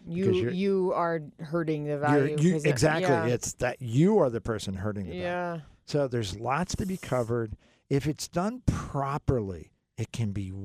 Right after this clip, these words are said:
Speaker 1: wonderful for
Speaker 2: Mm-hmm.
Speaker 1: everybody.
Speaker 2: Mm-hmm.
Speaker 1: Let's assume she's got some money that's currently earning two or three percent.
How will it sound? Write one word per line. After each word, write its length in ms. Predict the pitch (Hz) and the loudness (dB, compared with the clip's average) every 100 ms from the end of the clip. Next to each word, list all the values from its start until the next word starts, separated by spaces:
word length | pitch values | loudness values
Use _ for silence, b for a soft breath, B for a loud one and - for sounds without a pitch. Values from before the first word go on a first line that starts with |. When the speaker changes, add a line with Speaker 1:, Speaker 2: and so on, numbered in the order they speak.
| 98 98 104 | -10 -10 -4
Speaker 1:
wonderful 1120 | 110 123 135 139 127 110 92 90 - - 85 82 202 170 | -2 0 2 2 0 -2 -4 -6 -10 -8 -8 -6 -8 -4
for 160 | 180 | -4
Speaker 2:
Mm-hmm. 80 | 131 | -2
Speaker 1:
everybody. 540 | 160 170 170 107 90 90 | -2 0 0 -2 -4 -6
Speaker 2:
Mm-hmm. 360 | 202 185 208 311 | -6 -6 -6 -2
Speaker 1:
Let's 200 | 175 - | -2 -2
assume 360 | 147 - 180 | -2 -2 -2
she's 240 | 156 131 107 | -2 -4 -2
got 180 | 135 117 | -2 -2
some 180 | 127 | -2
money 240 | 120 117 117 | 0 0 -2
that's 220 | 107 - | -4 -8
currently 400 | - 117 117 113 | -6 -6 -6 -6
earning 300 | 107 110 101 | -4 -4 -4
two 200 | - 120 | -4 -2
or 80 | 107 | -2
three 220 | - 110 | -4 -8
percent. 440 | 92 104 - 123 | -6 -8 -6 -6